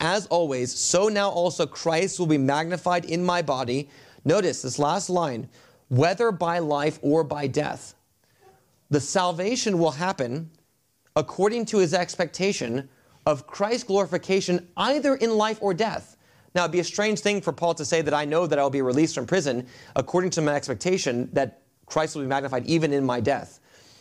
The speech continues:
Uh, the, the point is, is that Paul is saying, "I may live, I may die, but either way, I know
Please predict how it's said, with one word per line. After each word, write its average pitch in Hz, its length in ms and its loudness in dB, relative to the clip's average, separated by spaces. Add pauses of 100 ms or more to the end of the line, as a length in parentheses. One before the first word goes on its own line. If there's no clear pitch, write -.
(160)
Uh, - 120 -4
the, 147 140 2
the 143 100 0
point 208 260 0
is, 160 160 2
is 147 100 -4
that 147 380 -4
Paul 202 200 2
is 208 80 -2
saying, 156 280 0
"I 185 180 -2
may 220 180 -2
live, 139 360 0 (340)
I 180 180 0
may 220 180 0
die, 127 400 -2 (400)
but 185 320 2
either 262 420 0
way, 185 560 -2 (320)
I 214 200 0
know 196 480 0